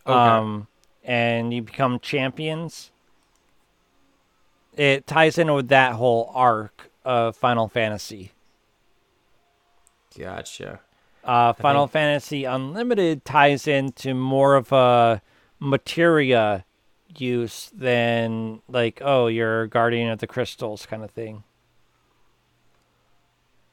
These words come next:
Speaker 1: Final Fantasy what ties in with the materia?
Speaker 2: Uh, Unlimited. Final Fantasy
Speaker 1: Unlimited.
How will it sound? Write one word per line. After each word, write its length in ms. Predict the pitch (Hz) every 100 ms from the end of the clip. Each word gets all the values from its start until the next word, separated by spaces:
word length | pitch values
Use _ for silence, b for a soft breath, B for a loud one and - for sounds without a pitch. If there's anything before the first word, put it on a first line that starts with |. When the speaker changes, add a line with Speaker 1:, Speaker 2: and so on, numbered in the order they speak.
| _
Speaker 1:
Final 280 | - 135 131
Fantasy 400 | 139 131 131 120
what 360 | 104 107 131
ties 260 | - 151 151
in 180 | 156 156
with 160 | 160
the 60 | 156
materia? 580 | 160 156 175 175 185 185 _ -
Speaker 2:
Uh, 480 | 127 120 117 113 117
Unlimited. 640 | 135 139 135 123 110 104 - _ _ _
Final 220 | - 127 127
Fantasy 360 | 135 123 101 127
Speaker 1:
Unlimited. 580 | 117 110 107 110 107